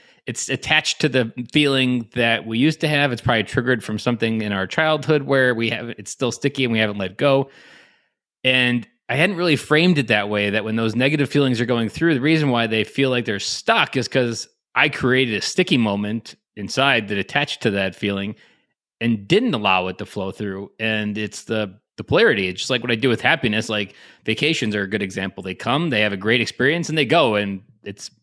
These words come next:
generally a little bit sad, but you get over it. There's not much sticky about that. But when it comes to something that triggers that feeling of insignificance,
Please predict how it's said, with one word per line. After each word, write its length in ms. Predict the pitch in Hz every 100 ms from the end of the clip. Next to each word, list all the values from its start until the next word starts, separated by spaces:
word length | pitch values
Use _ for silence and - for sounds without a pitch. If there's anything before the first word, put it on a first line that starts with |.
| _
generally 300 | - 123 151
a 20 |
little 100 | 135
bit 140 | 131 117
sad, 260 | - 120
but 120 | 180 196
you 60 |
get 100 | 202
over 260 | 254 233 98
it. 160 | 90 - - - -
There's 140 | 113
not 120 | 139
much 200 | 165 165
sticky 320 | - 254 196
about 260 | 107 85 85
that. 240 | 80 69 50 _ _ _ _ _
But 120 | 110
when 140 | 127
it 80 | 117
comes 240 | - 180 180
to 120 | 139
something 420 | - 143 143 131
that 180 | 120 107
triggers 640 | - 147 139 131 117 107 - - _ _
that 160 | - 95
feeling 240 | - 135 113
of 80 | 107
insignificance, 840 | 123 104 107 180 127 101 92